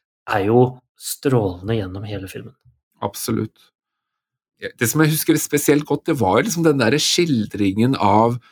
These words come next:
Speaker 2: Oslo-gater, at de liksom vandrer liksom ut i natten, og, og det var liksom, du fikk en sånn spesiell atmosfære og,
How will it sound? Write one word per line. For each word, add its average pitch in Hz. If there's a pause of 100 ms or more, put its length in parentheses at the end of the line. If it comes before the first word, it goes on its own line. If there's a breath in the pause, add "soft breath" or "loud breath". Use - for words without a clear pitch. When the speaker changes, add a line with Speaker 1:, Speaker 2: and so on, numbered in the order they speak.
(260 soft breath)
Speaker 2:
Oslo-gater, 110
at 110
de 110
liksom 110
vandrer 113
liksom 113
ut 107
i 113
natten, 117
og, 104 (580)
og 110
det 127
var 113
liksom, 120
du 139
fikk -
en 147
sånn 139
spesiell 107
atmosfære 120
og, 113